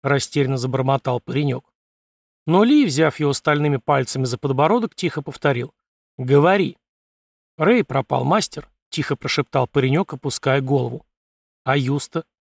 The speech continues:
«В обители. Я больше ничего не знаю. Правда, мастер», — проговорил паренёк, чуть не плача. «Ладно, разберёмся», — ответил Ли, отпуская парня.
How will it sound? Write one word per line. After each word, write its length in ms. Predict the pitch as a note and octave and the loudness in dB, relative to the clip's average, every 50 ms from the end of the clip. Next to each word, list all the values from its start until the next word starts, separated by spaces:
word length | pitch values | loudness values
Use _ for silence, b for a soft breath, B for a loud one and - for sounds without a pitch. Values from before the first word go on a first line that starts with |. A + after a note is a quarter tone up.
| _ _ _ _ _ _ | _ _ _ _ _ _
«В 120 | B2+ B2+ | -2 0
обители. 560 | D#3 F3 E3+ G3 F3 - - C#3 C3+ C3+ B2 _ | 0 0 0 -4 -6 -6 -8 -8 -8 -10 -12 _
Я 140 | D3 D#3 E3 | -2 0 0
больше 240 | F#3 A3 - - G#3 | 0 -2 -2 -2 -4
ничего 180 | F#3 - G#3 | -4 -2 -2
не 80 | G3+ G#3 | -2 -2
знаю. 300 | F#3+ F#3 G#3 F#3+ - - | -2 0 -2 -2 -2 -2
Правда, 320 | - - F#3+ A#3 F#3+ B2+ B2 | -2 0 2 2 2 0 -2
мастер», — 400 | C3+ D#3+ D#3 - - - - - _ _ | -2 -2 -2 -2 -6 -12 -18 -20 _ _
проговорил 420 | - D3 C3 C3+ C#3+ C#3+ C#3 C3 - | -8 -2 0 2 4 4 2 2 0
паренёк, 420 | - C#3 B2+ B2+ B2+ C#3+ D#3+ D#3 | 0 0 2 2 2 2 0 0
чуть 220 | - - D3 - | -4 -10 -10 -6
не 100 | - D3 | -4 -6
плача. 460 | D3+ - E3 C3+ B2+ C3 - - D3 - _ _ _ _ _ _ _ _ _ _ _ _ _ _ _ _ _ _ _ _ | -4 -2 -2 -4 -2 -4 -6 -8 -8 -14 _ _ _ _ _ _ _ _ _ _ _ _ _ _ _ _ _ _ _ _
«Ладно, 540 | _ C3+ C#3 D3 D#3 F3 G3+ G3+ G#3 G#3+ G#3 - _ _ _ | _ 2 2 4 4 4 4 2 0 -4 -4 -8 _ _ _
разберёмся», — 880 | C#3+ C#3+ D#3 D3+ D#3 F3 G#3 F3 D#3+ C3+ B2+ A#2+ A#2+ - - - C3 - _ _ _ | 0 2 2 2 2 0 2 2 2 2 0 0 -4 -8 -8 -8 -10 -14 _ _ _
ответил 500 | C#3+ C3+ - - C3+ C3 - - A#2+ B2 | -4 -4 -2 -2 -4 -2 -2 -2 -4 -2
Ли, 160 | B2+ C#3 F3+ | 0 0 0
отпуская 600 | G#3 - _ - D3 - - - C#3 C3+ C#3+ D3+ | -2 -2 _ -6 -6 -6 -6 -4 -2 -2 -2 -2
парня. 480 | - _ D3+ C#3 A#2+ A2 A2+ C3 - | -2 _ 0 0 0 0 -4 -8 -10